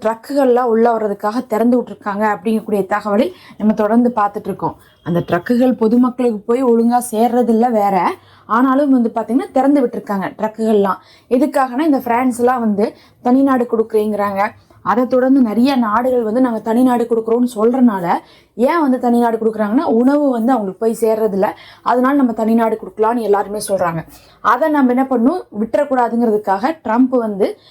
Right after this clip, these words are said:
நெத்தன்யாட்ட சொல்லி, "நீங்க கொஞ்ச நாள் சாப்பாடு கொடுக்குற மாதிரி கொடுத்து நடிங்க, அதுக்கப்புறம் எல்லாரும் அதை வந்து ஓஞ்சதுக்கு பிறகு நம்ம என்ன பண்ணலாம், மறுபடியும் சாப்பாட்டை நிறுத்திக்கலாம்னு" சொல்லிட்டு ட்ரம்ப்பும் நெத்தன்யாவும் சேர்ந்து இந்த ஒரு வேலையை பண்ணிட்டு இருக்காங்க. அதுல வந்து ட்ரக்குகள்லாம் உள்ள வரும்போது என்ன ஆயிருதுன்னா,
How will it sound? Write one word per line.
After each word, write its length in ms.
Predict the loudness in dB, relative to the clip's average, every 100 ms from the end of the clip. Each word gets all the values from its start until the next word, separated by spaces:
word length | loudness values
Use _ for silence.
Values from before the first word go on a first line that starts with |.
| _
நெத்தன்யாட்ட 480 | -6 -2 0 0 -2
சொல்லி, 280 | -4 -4 2
"நீங்க 200 | 2 2
கொஞ்ச 180 | 0 0
நாள் 160 | -2
சாப்பாடு 500 | 0 -2 -2 -2 -4
கொடுக்குற 180 | -4 -2
மாதிரி 220 | 0 -2
கொடுத்து 280 | -2 -4 2
நடிங்க, 460 | 2 6 6 4 2 -6 -20 _
அதுக்கப்புறம் 460 | -2 0 -2 0
எல்லாரும் 400 | 2 4 2 0
அதை 140 | 0 0
வந்து 240 | 0 2
ஓஞ்சதுக்கு 540 | 4 4 2 -2 -2 -10
பிறகு 220 | -12 -2
நம்ம 160 | 2 4
என்ன 180 | 2
பண்ணலாம், 340 | 0 0 0 -2 -10 _
மறுபடியும் 360 | 0 2 0 0
சாப்பாட்டை 520 | 0 0 -6 -4 -4
நிறுத்திக்கலாம்னு" 480 | -4 -8 -4 -2 -2
சொல்லிட்டு 520 | -4 -4 -2 -2 -4 _ _ _ -4
ட்ரம்ப்பும் 400 | 0 0 2 2
நெத்தன்யாவும் 400 | 2 0 -2 -2
சேர்ந்து 380 | -2 0 2 2
இந்த 120 | 4
ஒரு 100 | 2
வேலையை 280 | 2 0 -2
பண்ணிட்டு 300 | -4 -8 -8
இருக்காங்க. 360 | -6 -2 0 -2 -8 -20 -4
அதுல 280 | 0 2 2
வந்து 180 | 0 -2
ட்ரக்குகள்லாம் 580 | -4 -6 -6 0 2 2
உள்ள 260 | 2 2
வரும்போது 380 | 0 0 0 2
என்ன 200 | 2 2
ஆயிருதுன்னா, 340 | 0 0 0